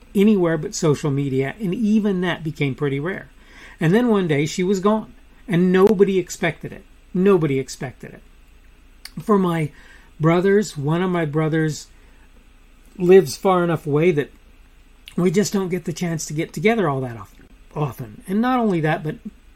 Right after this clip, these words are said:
where I would love to get together to him and w-, with him, and where he would love to get together with me, the chances for that are really, really rare. I guess what I'm saying, like I say, is this. It's really pretty simple. If you think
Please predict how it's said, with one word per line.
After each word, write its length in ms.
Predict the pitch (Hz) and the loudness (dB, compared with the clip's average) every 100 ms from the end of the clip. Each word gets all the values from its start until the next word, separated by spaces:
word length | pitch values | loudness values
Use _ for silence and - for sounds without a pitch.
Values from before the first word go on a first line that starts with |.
| - - - - - - | -20 -20 -20 -20 -20 -8
where 240 | 175 190 180 | 0 2 2
I 100 | 165 | 2
would 400 | 175 180 - - | 0 0 -4 -4
love 300 | 165 196 - | 0 0 0
to 80 | 170 | 0
get 220 | 170 - | 0 -2
together 320 | 151 160 156 | -4 -2 -2
to 140 | - | -2
him 260 | 147 196 220 | -2 -2 -2
and 160 | 160 - | -4 -6
w-, 160 | 320 | -6
with 240 | 175 151 127 | -2 0 0
him, 240 | 214 220 | 0 0
and 80 | 160 | 0
where 120 | 156 | 0
he 60 | 151 | 0
would 160 | 147 | -2
love 160 | 170 170 | -4 -4
to 60 | 147 | -6
get 220 | 160 - | -8 -6
together 280 | 147 147 147 | -6 -4 -2
with 160 | 139 | -4
me, 300 | 160 240 262 - - - - | -2 -2 -2 -6 -20 -14 -8
the 100 | 165 | -6
chances 680 | - - 247 285 - 233 - | -6 -2 -2 -2 -4 -6 -4
for 200 | 175 139 | -2 -2
that 280 | 143 143 | 0 -2
are 80 | 143 | -2
really, 540 | 131 127 147 151 147 143 | -4 -4 -2 -2 -2 -4
really 400 | 127 135 135 127 | -4 -2 -2 -2
rare. 380 | 147 170 107 - - - - - | -2 -4 -8 -14 -20 -20 -20 -8
I 80 | 151 | -6
guess 400 | 135 202 240 - | 2 2 2 -2
what 140 | 220 | 0
I'm 140 | 202 190 | 0 -4
saying, 460 | - 226 262 170 | -4 -2 0 0
like 220 | 147 143 160 | 0 -2 -2
I 80 | |
say, 260 | 139 208 180 | -4 0 0
is 160 | 147 151 | 0 -2
this. 320 | 214 - 196 | -4 -4 -12
It's 160 | 160 | -2
really 240 | 190 220 180 | 2 4 4
pretty 240 | - 165 | 0 -4
simple. 420 | - 208 160 - - | -2 -4 -4 -12 -6
If 300 | 233 247 - | -2 -2 0
you 180 | 208 214 | 0 0
think 500 | - 180 143 151 | -2 -4 -6 -10